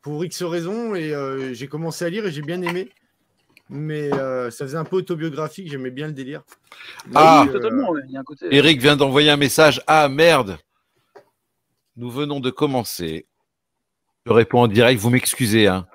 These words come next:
Speaker 2: Je coupe mon micro,
Speaker 3: Vas-y,
Speaker 2: comme
Speaker 3: vas-y.
Speaker 2: ça je vous laisse ensemble, les
Speaker 1: Vas-y,
Speaker 2: copains.
Speaker 1: vas-y, vas-y.
Speaker 2: Je suis désolé, je, hop.
Speaker 3: C'est à ton, oui.
Speaker 1: Mais,
Speaker 3: Et, euh,
Speaker 1: euh...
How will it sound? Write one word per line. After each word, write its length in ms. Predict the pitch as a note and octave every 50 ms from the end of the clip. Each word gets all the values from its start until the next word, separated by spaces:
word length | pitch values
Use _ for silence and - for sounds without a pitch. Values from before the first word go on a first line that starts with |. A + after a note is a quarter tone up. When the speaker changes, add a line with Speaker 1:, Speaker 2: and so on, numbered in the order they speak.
| _ - - - _
Speaker 2:
Je 140 | G#2+ F#2 C3
coupe 220 | - - G3 G3
mon 100 | G3+ F#3+
micro, 300 | F3 F3 D#3+ - - C#3
Speaker 3:
Vas-y, 80 | C#3 - E3
Speaker 2:
comme 100 | D3+ D3+
Speaker 3:
vas-y. 40 | C3
Speaker 2:
ça 120 | C#3+ F3 E3
je 100 | C#3+ C3
vous 120 | C#3 D3+
laisse 180 | E3+ E3+ - F3+
ensemble, 320 | E3+ - - F#3 F3 D#3+
les 60 | D#3+
Speaker 1:
Vas-y, 120 | D3+ D3+ -
Speaker 2:
copains. 200 | E3+ D#3 D3+ E3
Speaker 1:
vas-y, 40 | E3
vas-y. 260 | D#3 D3 C3+ B2+ B2 A#2 - _ _ _
Speaker 2:
Je 100 | - -
suis 100 | - C#3
désolé, 640 | A#2+ D3+ D3 B2+ D3 D3 C3 C#3 C#3+ C#3+ D3 D#3 C3+
je, 540 | - B2+ C3 B2 A#2+ A#2+ A#2+ A#2+ A#2 A#2 - -
hop. 240 | C#3 C#3 - _ _ _ _ _ _ _
Speaker 3:
C'est 140 | _ F3+ F3+ F#3+
à 60 | F#3 -
ton, 140 | F#3+ F3 E3
oui. 120 | D#3+ C#3+ A#2+ - _ _ _ _ _ _ _ _ _ _ _ _ - - - _ _ _ _
Speaker 1:
Mais, 420 | - C#3 D3+ D#3 D#3 D#3 D3+ D#3
Speaker 3:
Et, 100 | E3 E3
euh, 600 | E3 D#3+ D#3 D#3 D3+ D3+ B2+ B2 A#2+ A#2 A2+
Speaker 1:
euh... 20 | G#2